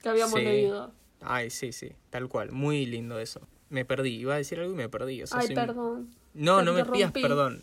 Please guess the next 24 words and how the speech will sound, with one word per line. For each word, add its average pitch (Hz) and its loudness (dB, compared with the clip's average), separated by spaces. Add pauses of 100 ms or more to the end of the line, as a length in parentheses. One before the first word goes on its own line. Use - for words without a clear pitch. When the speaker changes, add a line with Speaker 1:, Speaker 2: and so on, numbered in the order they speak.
Speaker 2:
no 156 -2
me 190 0
interrumpiste, 143 -2
no 180 2
me 196 4
interrumpiste, 143 -2
lo 127 -6
estaba 170 2
pensando 139 2
y - -2
me - 4
lo - 4
olvidé. 440 4
Speaker 1:
<laughs> 403 2 (720)
Speaker 2:
Eh, 123 2 (120)
pero 123 -2
sí, 156 2
está, 143 -2
es 139 -6
muy 143 -2
lindo 151 2
eso 123 -2
que 120 -8
pasó, - -10